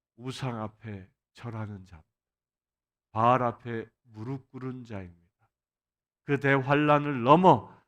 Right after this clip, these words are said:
영원한 저 무저갱에 던져질 자는 이렇게 바알 앞에 무릎 꿇은 자입니다. 하나님 앞에 무릎 꿇어 하나님께 남은 자 될 것입니까?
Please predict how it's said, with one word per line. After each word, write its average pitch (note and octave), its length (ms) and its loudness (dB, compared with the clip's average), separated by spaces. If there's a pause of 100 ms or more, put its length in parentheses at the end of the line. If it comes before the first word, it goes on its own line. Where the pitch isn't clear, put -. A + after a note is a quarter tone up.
(240)
영원한 G3 580 8
저 E3+ 240 8
무저갱에 G3+ 760 6
던져질 G3+ 720 6
자는 D3 360 -2 (460)
이렇게 - 300 -20
바알 B2+ 340 4
앞에 C3 480 -4 (120)
무릎 A#2 500 -12
꿇은 G2+ 320 -14
자입니다. F#2 400 -18 (1800)
하나님 G#3 480 2
앞에 F#3 320 -4
무릎 D3 400 -12 (160)
꿇어 F2 340 -16 (760)
하나님께 A2 500 -10
남은 B2 340 -4
자 C#3 160 -4
될 C3 240 -10
것입니까? A#2+ 720 -16